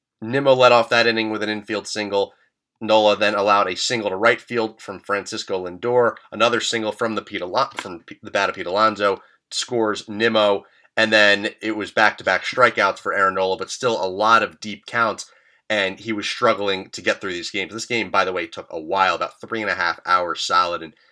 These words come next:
had a nice slow pace to it from start to finish. Bottom half of the third, not much going offensively for the Phils, and then the top half of the fourth, and this was an inning that Aaron Nola really had to grind through and work through, and you could tell that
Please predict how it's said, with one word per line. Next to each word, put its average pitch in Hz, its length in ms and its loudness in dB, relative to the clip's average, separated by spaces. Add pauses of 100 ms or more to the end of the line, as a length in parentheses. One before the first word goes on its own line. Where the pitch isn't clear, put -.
(120)
had 95 140 -2
a 87 60 -4
nice 104 320 0
slow 101 380 -2
pace 98 320 -10
to 90 140 -8
it 87 120 -6 (260)
from 107 220 0
start 95 300 -2
to - 80 -18
finish. 165 400 0 (340)
Bottom 123 240 10
half 117 140 4
of 104 60 -8
the 98 80 -4
third, 110 440 4
not 104 160 4
much 101 240 -4
going 101 240 0
offensively 92 720 -6 (320)
for 110 160 -2
the 95 80 -8
Phils, 104 380 -2
and 101 80 -10
then 101 80 -10
the 95 60 -12
top 123 260 6
half 120 200 6
of 104 60 -12
the 101 60 -8
fourth, 123 300 0
and 104 220 -8 (280)
this 190 180 -2
was 160 180 2
an 127 320 4 (140)
inning 131 240 -2
that 110 200 2
Aaron 135 220 8
Nola 127 240 4
really 123 220 0
had 113 140 -4
to 101 60 -8
grind 113 440 2
through 131 200 -4
and 107 120 -4
work 120 240 -2
through, 143 160 -4
and 123 80 -4
you 113 40 -8
could 107 200 -10
tell 131 260 4
that 117 220 0